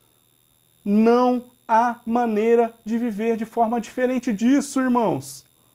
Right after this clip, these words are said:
Não seja infantilizado, usufruindo somente das relações, comendo toda a comida, se você já era alguém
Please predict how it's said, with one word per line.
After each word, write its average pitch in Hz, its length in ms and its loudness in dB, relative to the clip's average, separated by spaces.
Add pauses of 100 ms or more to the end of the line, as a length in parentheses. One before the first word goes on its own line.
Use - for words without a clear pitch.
(1200)
Não 196 300 0
seja 214 320 -2
infantilizado, 180 880 -2 (100)
usufruindo 190 920 -4 (140)
somente 196 580 -2
das 180 220 -4
relações, 202 580 -4
comendo 196 460 -2
toda 214 240 2
a - 20 -12
comida, 202 480 -4 (180)
se - 120 -4
você 202 320 -2
já 208 140 0
era 202 100 4
alguém 202 400 -2